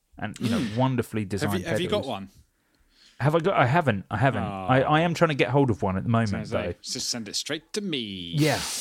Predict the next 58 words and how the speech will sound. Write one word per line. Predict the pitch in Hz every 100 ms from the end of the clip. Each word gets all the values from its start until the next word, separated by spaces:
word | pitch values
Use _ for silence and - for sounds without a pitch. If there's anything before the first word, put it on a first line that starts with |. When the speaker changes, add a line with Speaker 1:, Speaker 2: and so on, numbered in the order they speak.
| -
Speaker 1:
I | - 156 165 165 165
mean | 160 160
Speaker 2:
Um, | - - _ _ _ -
yeah, | 190 147
my | 156 180
own, | 185 220 214
my | 175 170 -
only | 202 214 208 190 170 151 143
criticism | - 165 139 131 110 113
of | 135 120
the | 127
midi, | 120 127 104 92 95 - - _ -
uh, | 110 110
which | 123 117 -
if | 147
they | 156 143
listen | 139 -
to |
this | 127
podcast, | - 123 110 110 101 - -
hopefully | 139 - 113 107
they | 98 101
can | 98 101 87
maybe | 101 143 113 107
address. | 98 92 -
Maybe | 185 143
it | 90
can't | 120 113
be | 113
done, | 120 107 87
but | - 117 - - - -
you | 165
can | 165 175
pretty | - - 196
much | 170 170 - -
get | 160 123
through | - 143 131
everything | 170 160 139 123 104
through | 101 120 113
midi | 117 131 120
C | - 127
C | 117 139
numbers, | 127 104 98
but | -
it | 104 -
doesn't | 151 147 107
save | 143 139 -
presets, | 151 135 - 101 -
which | -
I | 113
always | 131 123
thought | 131
was | 110 -
a |
bit | 104
of |
a | -
shame | - 127 98